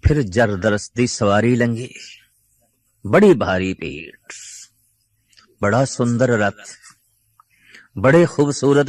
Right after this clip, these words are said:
گھوڑے اور بڑی شنگاری ہوئی ہے بگی۔ لنگ گیا جد اے جلوس، ایک ہور سواری آ رہی ہے، نہ اگے بھیڑ، نہ پیچھے بھیڑ،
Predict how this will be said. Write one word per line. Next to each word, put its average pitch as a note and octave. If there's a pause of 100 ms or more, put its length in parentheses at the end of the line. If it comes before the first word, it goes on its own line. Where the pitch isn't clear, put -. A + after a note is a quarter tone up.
گھوڑے A2+ (1400)
اور G#2+
بڑی F#2+ (140)
شنگاری G#2
ہوئی F#2+
ہے F2+
بگی۔ G2 (1900)
لنگ F3 (120)
گیا B2
جد G#2 (140)
اے G#2+
جلوس، A2 (1700)
ایک C3
ہور A#2
سواری F#2+
آ E2
رہی D#2+
ہے، - (760)
نہ A2 (140)
اگے G#2+
بھیڑ، F#2+ (540)
نہ G2 (140)
پیچھے F#2+
بھیڑ، -